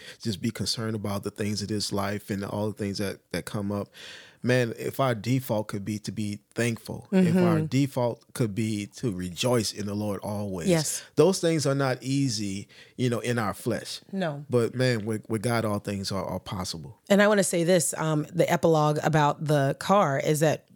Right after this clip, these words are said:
Speaker 2: because of the Holy Spirit reminding me to be thankful, when Will the Great showed up, I was not
Speaker 1: <laughs>
Speaker 2: angry with him. It's, it's amazing how
Speaker 1: Man.
Speaker 2: those two things are
Speaker 1: Praise
Speaker 2: mutually
Speaker 1: God.
Speaker 2: exclusive. Like,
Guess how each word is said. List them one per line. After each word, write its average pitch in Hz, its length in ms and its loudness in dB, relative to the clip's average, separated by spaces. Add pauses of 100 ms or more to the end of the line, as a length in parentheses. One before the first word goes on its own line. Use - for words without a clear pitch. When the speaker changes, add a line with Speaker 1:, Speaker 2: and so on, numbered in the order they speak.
Speaker 2:
because 170 460 4
of 160 100 -2
the 165 80 4
Holy 160 220 4
Spirit 151 340 2
reminding 151 500 4
me 156 120 6
to 147 80 2
be 147 140 2
thankful, 170 640 4 (500)
when 175 460 6
Will 170 180 6
the 170 80 -4
Great 165 260 4
showed 156 320 2
up, 170 240 6 (200)
I 160 120 6
was 165 160 4
not 165 180 4
Speaker 1:
<laughs> - 20 -4
Speaker 2:
angry 170 380 4 (120)
with 151 160 2
him. 127 200 4 (520)
It's, 196 180 4
it's - 160 0
amazing 202 500 4
how 165 320 6
Speaker 1:
Man. 170 80 0
Speaker 2:
those 180 220 6
two 226 160 -2
things 180 280 4
are 165 60 4
Speaker 1:
Praise 160 100 4
Speaker 2:
mutually 165 360 4
Speaker 1:
God. 147 60 6
Speaker 2:
exclusive. - 640 0 (240)
Like, 160 180 6